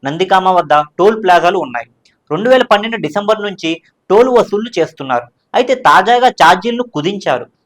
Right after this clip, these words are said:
పంతంగి టోల్ ప్లాజా వద్ద కార్లు, జీపులు, వ్యాన్లకు అయితే ఒకవైపు ప్రయాణానికి అయితే పదిహేను రూపాయలు తగ్గించారు. లైట్ వెయిట్ వాహనాలకు ఒకవైపు ప్రయాణానికి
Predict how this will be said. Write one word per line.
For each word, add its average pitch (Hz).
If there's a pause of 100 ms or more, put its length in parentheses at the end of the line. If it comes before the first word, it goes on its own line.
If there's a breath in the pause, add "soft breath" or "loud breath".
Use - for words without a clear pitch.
(180)
పంతంగి 240
టోల్ 208
ప్లాజా 214
వద్ద 196
కార్లు, 180
జీపులు, 165
వ్యాన్లకు 165
అయితే 151 (260)
ఒకవైపు 185
ప్రయాణానికి 196
అయితే 160 (260)
పదిహేను 170
రూపాయలు 156
తగ్గించారు. 127 (340)
లైట్ 214
వెయిట్ 247
వాహనాలకు 190 (220)
ఒకవైపు 196
ప్రయాణానికి 185